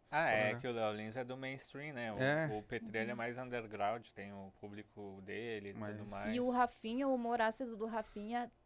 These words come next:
Speaker 3: também totalmente escrachado. Ele tem uma piada que, que ele fala que, entre aspas, que o, o que há de errado com o filho dele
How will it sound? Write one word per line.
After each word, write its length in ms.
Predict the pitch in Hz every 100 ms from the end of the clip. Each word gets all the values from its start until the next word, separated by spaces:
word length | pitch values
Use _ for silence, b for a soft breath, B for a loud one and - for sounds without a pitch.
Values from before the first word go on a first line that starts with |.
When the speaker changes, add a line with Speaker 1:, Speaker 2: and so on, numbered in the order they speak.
| _
Speaker 3:
também 280 | 269 285 247
totalmente 520 | - 214 214 247 233
escrachado. 560 | - - 226 - 180 190
Ele 120 | 214
tem 120 | 202 196
uma 140 | 208
piada 480 | - 208 185 185 214
que, 360 | - 226 208 - b b -
que 80 | 233
ele 140 | 247
fala 260 | 254 233 269 - - -
que, 340 | - 240 226 - - _ _ _ 226
entre 180 | 220
aspas, 460 | 220 202 - 196 -
que 100 | 233
o, 300 | 226 220 214 - -
o 160 | 240
que 240 | - 277 294
há 100 | 294
de 100 | 285
errado 460 | 247 226 247 277
com 160 | 262 254
o 60 |
filho 260 | - 247 269
dele 420 | 214 208 233 269